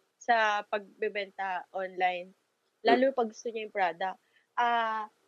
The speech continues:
Speaker 1: ang napansin namin, mas kinakagat ng tao, kinakagat ng customer pag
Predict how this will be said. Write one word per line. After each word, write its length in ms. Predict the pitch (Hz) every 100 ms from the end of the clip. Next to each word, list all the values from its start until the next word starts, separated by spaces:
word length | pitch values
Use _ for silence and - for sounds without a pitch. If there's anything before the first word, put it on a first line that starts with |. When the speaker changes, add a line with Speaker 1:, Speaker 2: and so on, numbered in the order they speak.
| _
Speaker 1:
ang 100 | 294
napansin 440 | 320 320 339 320 311
namin, 400 | 254 220 220 247
mas 320 | 349 - -
kinakagat 560 | - 349 370 359 302 320
ng 160 | 311 294
tao, 440 | 277 233 - 190
kinakagat 520 | 185 247 262 254 254 254
ng 140 | 247
customer 560 | - 220 - 208 196 185
pag 360 | 185 247 247